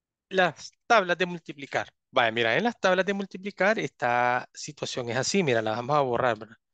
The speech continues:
¿Qué vamos a borrar? Los contenidos. Solo vas a dejar los que tienen, las celdas que tienen, eh, color. Aquí, ¿verdad?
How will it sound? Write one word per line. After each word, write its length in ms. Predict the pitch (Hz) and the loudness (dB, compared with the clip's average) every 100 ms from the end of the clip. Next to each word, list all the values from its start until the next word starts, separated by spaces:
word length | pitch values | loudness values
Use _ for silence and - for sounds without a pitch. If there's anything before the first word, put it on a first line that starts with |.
| _ _ _ _ _ | _ _ _ _ _
¿Qué 120 | 190 | 2
vamos 240 | 208 208 202 | 2 4 2
a 40 | |
borrar? 380 | 175 190 254 240 _ | 4 4 2 0 _
Los 200 | 202 208 | -6 -4
contenidos. 600 | - 143 143 170 170 123 | -4 -6 -4 -2 -2 -2
Solo 200 | 160 175 | 0 2
vas 200 | 202 214 | 4 4
a 40 | |
dejar 260 | 220 190 226 | 4 2 2
los 140 | 226 _ | 0 _
que 360 | 196 214 214 - | 0 0 0 -6
tienen, 260 | - 185 185 | -8 -6 -2
las 120 | 165 | -4
celdas 280 | - 180 196 | -4 -6 -4
que 100 | 190 | -6
tienen, 560 | - 190 190 202 214 208 _ _ _ _ _ _ _ _ _ _ _ _ _ _ _ | -4 -2 0 0 -2 -8 _ _ _ _ _ _ _ _ _ _ _ _ _ _ _
eh, 880 | - 143 135 135 127 127 123 120 _ | -16 -14 -14 -12 -14 -14 -16 -18 _
color. 360 | - 226 - _ _ _ _ _ _ _ _ _ _ | 2 2 0 _ _ _ _ _ _ _ _ _ _
Aquí, 120 | 180 | -6
¿verdad? 200 | 117 | -6